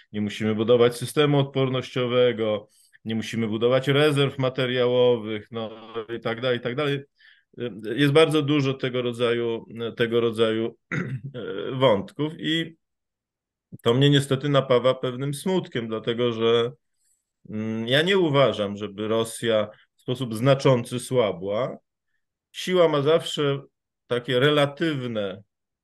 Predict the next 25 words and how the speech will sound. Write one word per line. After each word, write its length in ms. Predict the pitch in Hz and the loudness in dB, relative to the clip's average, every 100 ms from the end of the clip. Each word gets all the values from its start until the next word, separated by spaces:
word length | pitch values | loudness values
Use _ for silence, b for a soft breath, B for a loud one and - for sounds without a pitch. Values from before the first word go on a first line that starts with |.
| _ | _
e, 200 | 117 107 | -12 -8
relatywne, 840 | 113 127 131 127 127 147 127 123 127 | -2 0 2 2 0 -2 -2 -2 0
e, 220 | 120 120 | 0 -2
e, 20 | 98 117 113 117 117 113 113 107 113 113 113 | -6 -8 -6 -4 -4 -4 -6 -8 -10 -8 -8
znaczenie. 600 | 104 120 123 - 127 101 | -4 0 2 4 4 2
W 60 | - | -2
tym 120 | 156 | 0
sensie 320 | 151 139 139 | 2 2 0
relatywne, 560 | 139 131 120 170 160 139 | 0 0 -2 -6 -6 -4
że 80 | |
jesteśmy 440 | 139 143 143 135 131 b b | -6 -6 -8 -8 -8 b b
silni 440 | - - 190 180 151 | -12 -2 0 2 4
w 80 | |
relacji 720 | 139 151 151 147 143 - 156 | 4 6 4 2 0 -6 -12
do 140 | 147 151 | -8 -6
kogoś. 480 | 180 160 95 92 117 | 4 4 4 -4 -6
Jeżeli 280 | 110 131 | -4 -2
nasz 200 | 131 135 | 0 -2
przeciwnik 600 | 139 143 135 160 151 139 | -2 -10 -6 -4 -2 0
jest 220 | 135 120 - | -2 -4 -2
słaby, 400 | 147 151 120 117 | 2 4 2 -2
bo 140 | 135 | -2
nic 280 | 175 185 170 | -2 -6 -4
nie 160 | 156 | 0
robi, 520 | 139 113 98 120 170 | 2 2 0 -8 -8